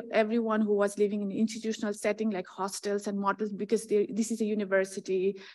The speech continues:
um, area. So there are a lot of students who are coming in, staying there for four or five years and then moving out. We were, we excluded those. Um, also, we had to exclude the mentally challenged and those who were not able to respond in the study and those who were pregnant at that time.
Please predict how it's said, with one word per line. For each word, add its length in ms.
um, 480
area. 400
So 100
there 160
are 60
a 60
lot 160
of 120
students 1160
who 120
are 100
coming 380
in, 240
staying 340
there 160
for 160
four 240
or 60
five 240
years 240
and 100
then 160
moving 300
out. 260
We 140
were, 260
we 100
excluded 600
those. 260
Um, 400
also, 240
we 100
had 180
to 40
exclude 400
the 80
mentally 380
challenged 480
and 100
those 140
who 100
were 160
not 220
able 160
to 100
respond 440
in 120
the 80
study 320
and 160
those 240
who 100
were 280
pregnant 400
at 160
that 160
time. 260